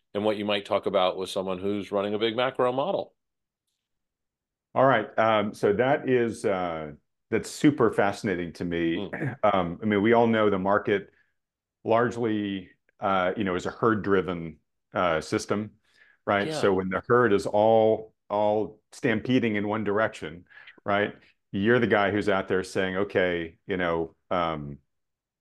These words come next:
Speaker 2: how do we know if there's a cliff coming up?" Right? So I need to look
Speaker 1: Yeah.
Speaker 2: for the, the, the, the details that show that the road ahead might,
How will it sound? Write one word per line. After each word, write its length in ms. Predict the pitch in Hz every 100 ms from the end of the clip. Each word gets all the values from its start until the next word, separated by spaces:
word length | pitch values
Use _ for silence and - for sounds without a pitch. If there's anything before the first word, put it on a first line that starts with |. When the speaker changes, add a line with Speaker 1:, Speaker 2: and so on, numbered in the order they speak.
| _ _ _ _
Speaker 2:
how 140 | - 82
do 60 |
we 80 | 92
know 120 | 101
if 80 | 98
there's 140 | 110
a 60 | 123
cliff 240 | - 180
coming 300 | - 104 87
up?" 160 | 73 -
Right? 180 | 104 101
So 100 | 98
I 120 | 101
need 160 | 120 104
to 80 |
look 300 | 101 107 110 127
Speaker 1:
Yeah. 80 |
Speaker 2:
for 180 | 117 107
the, 340 | 98 92 87 85 -
the, 160 | 92
the, 320 | 92 92 80 -
the 100 | 98
details 520 | 78 131 135 110 92
that 160 | 104 92
show 340 | - 104 98
that 260 | 90 90 90
the 80 | 98
road 260 | 107 113
ahead 360 | 92 107 107 87
might, 160 | 92